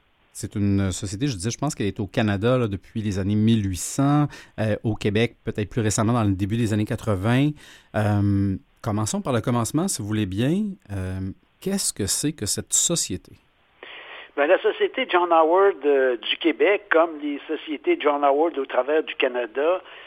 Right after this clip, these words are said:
Speaker 2: euh, travaille pour, euh, s'assurer, dans la mesure du possible, d'aider les personnes qui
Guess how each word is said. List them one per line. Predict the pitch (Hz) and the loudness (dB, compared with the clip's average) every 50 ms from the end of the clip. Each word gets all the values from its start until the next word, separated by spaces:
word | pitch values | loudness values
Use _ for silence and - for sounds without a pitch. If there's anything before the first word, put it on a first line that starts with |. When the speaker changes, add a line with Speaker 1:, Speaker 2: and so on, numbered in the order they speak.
| - - - - _ - - | -20 -20 -20 -20 _ -10 -6
Speaker 2:
euh, | 117 113 113 113 113 113 113 - _ | -4 -4 -4 -4 -4 -6 -8 -8 _
travaille | - - 139 151 139 139 143 156 170 180 190 185 180 - - | -2 2 2 4 4 4 4 4 2 2 0 -4 -6 -10 -8
pour, | 160 165 175 180 190 190 196 196 190 175 143 143 | -4 -2 -2 -2 -2 -2 -4 -4 -4 -4 -2 0
euh, | 151 139 131 127 127 123 120 117 117 - - - - - - | 2 2 2 2 2 2 0 0 -4 -6 -12 -16 -8 -2 0
s'assurer, | 160 165 - - - - 160 151 131 143 160 175 170 | 0 0 0 -2 -6 -4 -4 -4 -2 0 0 0 0
dans | 151 139 | 0 0
la | 131 131 127 | 0 0 0
mesure | 131 139 127 139 165 165 151 | -2 -2 -4 -2 -2 -2 -2
du | - - - | -4 -8 -4
possible, | - 139 123 - - - 147 151 170 170 160 - - - - - - - - _ _ 120 123 | -2 -2 -2 -2 -4 -6 -6 -6 -6 -6 -10 -18 -20 -20 -20 -20 -20 -20 -20 _ _ _ 0
d'aider | 160 170 175 160 165 170 190 208 196 | 2 2 2 2 0 0 -2 -2 0
les | 175 165 165 | -2 -2 0
personnes | - 147 - - - 151 160 175 185 185 175 - - | 0 -2 -2 -2 -2 -2 0 0 -2 -4 -8 -14 -16
qui | - - 156 160 | -16 -14 -14 -14